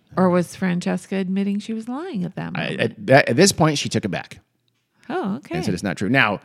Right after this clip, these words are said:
Speaker 2: someone could say, "Well, she did it to protect her child who
Speaker 1: Yeah.
Speaker 2: had this terrible memory." I don't know.
Speaker 1: Yeah.
Speaker 2: Well, I do know, <laughs> but, but
Speaker 1: <laughs>
Speaker 2: that you could say that, I suppose.
Speaker 1: She's a good mom.
Speaker 2: She's, a, I, I think so.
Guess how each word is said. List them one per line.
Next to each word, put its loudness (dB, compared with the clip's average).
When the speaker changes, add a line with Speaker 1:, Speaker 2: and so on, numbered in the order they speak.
Speaker 2:
someone -4
could -10
say, -2
"Well, -2
she -10
did -6
it -10
to -8
protect -8
her -4
child -8
who -6
Speaker 1:
Yeah. 0
Speaker 2:
had -6
this -10
terrible -8
memory." -14
I -12
don't -16
know. -20
Speaker 1:
Yeah. -4
Speaker 2:
Well, -10
I -16
do -14
know, -14
<laughs> -20
but, 0
but 2
Speaker 1:
<laughs> -12
Speaker 2:
that -4
you -8
could -6
say -6
that, -12
I -16
suppose. -12
Speaker 1:
She's -2
a -4
good -2
mom. -8
Speaker 2:
She's, -2
a, -6
I, -2
I -4
think -10
so. -6